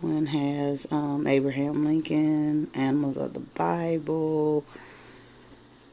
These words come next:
Uh, what else is in here? Fables, The Egg Tree, Frog Went A Courtin',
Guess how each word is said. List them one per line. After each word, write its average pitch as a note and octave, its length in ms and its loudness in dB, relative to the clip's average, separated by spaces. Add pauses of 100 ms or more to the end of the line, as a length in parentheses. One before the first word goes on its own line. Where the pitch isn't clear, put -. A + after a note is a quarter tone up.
(220)
Uh, E3 560 2
what - 240 -2
else C#3+ 260 -4
is A2+ 140 -6
in A#2+ 140 -2
here? F2 1040 -4 (140)
Fables, D3+ 1120 4 (800)
The D#3 180 0
Egg B2+ 420 4
Tree, F#3+ 600 2
Frog C#3+ 420 4
Went C3+ 200 2
A C#3 60 -4
Courtin', F3 760 4